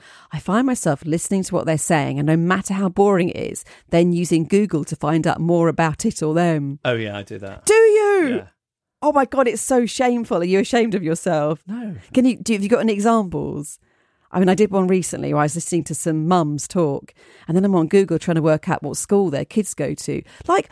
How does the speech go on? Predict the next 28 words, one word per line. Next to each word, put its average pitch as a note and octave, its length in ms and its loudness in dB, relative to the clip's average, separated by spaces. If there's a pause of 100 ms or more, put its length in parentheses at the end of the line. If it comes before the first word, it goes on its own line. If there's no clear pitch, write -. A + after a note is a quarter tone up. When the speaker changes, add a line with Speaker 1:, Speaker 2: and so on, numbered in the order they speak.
(120)
Speaker 1:
what F4+ 160 2
is F4 160 -4
wrong F4+ 140 2
with, G#3+ 100 0
that's D4 200 0
not D#4 120 0
even A3 180 2
interesting. E3+ 720 -2
I - 100 0
just - 260 -4
can't - 320 0
Speaker 2:
Yeah, A#3+ 120 0
Speaker 1:
help G3+ 120 2
Speaker 2:
no, G3+ 60 4
I'm F#3+ 60 6
Speaker 1:
myself. F#3 280 4
Speaker 2:
like - 80 0
that. D3 120 0
I'll C#3+ 120 0
see E3+ 220 0
somebody D3 400 -2
with, C3 260 0
um, A#2+ 500 -2 (1300)
I G#3 100 0
don't F3+ 160 4
know, A2+ 140 2
a, A#2 160 0
a, D3 180 -4